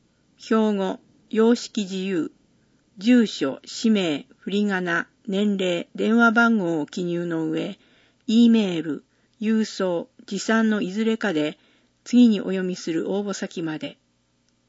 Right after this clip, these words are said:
表彰、最優秀賞一点、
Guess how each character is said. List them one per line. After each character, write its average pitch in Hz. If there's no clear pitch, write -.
表 233
彰、 190
最 240
優 247
秀 226
賞 151
一 208
点、 -